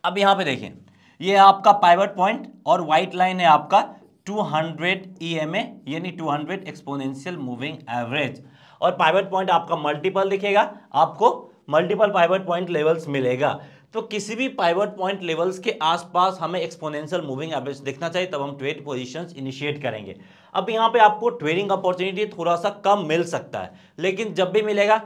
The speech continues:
वहाँ पे एक्यूरेसी लेवल हमें ज़्यादा देखने को मिलेगा। अब यहाँ पे हम फिफ्टींथ of नवंबर की ही बात कर लेते हैं। देखिए यहाँ पे क्या हुआ, आपका एक्सपोनेंशियल मूविंग एवरेज और पाइवट पॉइंट दोनों आपका एक लेवल के करीब आया है। अब प्राइस यहाँ पे आया है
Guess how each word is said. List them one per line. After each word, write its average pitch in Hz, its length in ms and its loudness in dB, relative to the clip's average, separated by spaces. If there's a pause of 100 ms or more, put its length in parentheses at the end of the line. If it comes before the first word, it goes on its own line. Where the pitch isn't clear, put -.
(140)
वहाँ 170 200 4
पे 196 160 -6
एक्यूरेसी 180 460 -4
लेवल 180 240 0
हमें 165 220 -6
ज़्यादा 135 300 -2
देखने 123 420 -8
को 135 160 -6
मिलेगा। 120 420 -2 (640)
अब 196 160 2
यहाँ 214 160 6
पे 214 100 0
हम 226 120 4
फिफ्टींथ 208 400 -6
of 208 180 6
नवंबर 175 340 4
की 190 140 -2
ही 190 100 -2
बात 147 260 4
कर 135 160 2
लेते 107 260 -6
हैं। 92 120 -16 (680)
देखिए 208 240 0
यहाँ 214 180 6
पे 220 120 0
क्या 208 120 8
हुआ, 202 200 8 (320)
आपका 214 440 6 (280)
एक्सपोनेंशियल 196 640 -2
मूविंग 202 320 -4
एवरेज 202 240 2
और 185 140 0
पाइवट 160 320 4
पॉइंट 113 180 -4
दोनों 175 260 0
आपका 175 400 4
एक 196 200 -4
लेवल 160 200 0
के 165 100 -8
करीब 139 320 -6
आया 113 200 4
है। 98 160 0 (260)
अब 208 140 -2
प्राइस 196 300 4
यहाँ 190 200 0
पे 202 120 -4
आया 190 200 10
है - 180 2